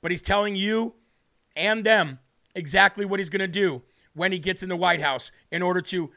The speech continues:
eradicate the deep state once and for all. Ladies and gentlemen, your president, my president,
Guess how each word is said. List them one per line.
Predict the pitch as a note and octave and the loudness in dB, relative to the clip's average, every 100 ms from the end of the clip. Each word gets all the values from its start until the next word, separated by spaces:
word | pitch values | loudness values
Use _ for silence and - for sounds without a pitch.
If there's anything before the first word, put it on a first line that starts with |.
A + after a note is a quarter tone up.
| - | -6
eradicate | F#3 D#3+ F#3+ G#3 G3 - C#3+ C3+ - _ - | -4 0 4 4 4 0 -2 -4 -16 _ -12
the | E3 | -8
deep | D3 G3 - | -6 -6 -4
state | - F#3+ E3 - _ _ - | -2 0 -2 -6 _ _ -12
once | C3+ F#3 G3 - - - _ _ _ _ _ _ | -2 2 2 0 -4 -6 _ _ _ _ _ _
and | D3+ D#3 | -2 -2
for | - F3 E3+ | -2 0 4
all. | D3 A#2+ - _ _ _ _ _ | 4 2 -4 _ _ _ _ _
Ladies | C#3 E3+ F3 | -4 -4 -4
and | F3+ | 0
gentlemen, | G3 F3+ D#3+ C#3+ _ | 0 0 -4 -8 _
your | - D3 G3 | -8 -4 -2
president, | F#3+ E3+ D#3+ D#3+ - _ _ _ | 0 -2 -2 -8 -10 _ _ _
my | C3 F3+ | 0 0
president, | F#3+ D3+ C3+ C3 B2 | 2 -2 -2 -4 -8